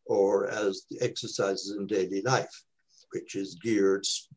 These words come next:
more specifically, if you like, to people who are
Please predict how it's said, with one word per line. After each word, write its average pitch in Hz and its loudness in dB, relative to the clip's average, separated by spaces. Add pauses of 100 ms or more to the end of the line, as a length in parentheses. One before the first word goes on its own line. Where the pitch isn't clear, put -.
(120)
more 98 0
specifically, 95 0
if - -6
you 95 -2
like, 110 0 (480)
to 104 -2
people 98 -2
who 92 -6
are 95 -2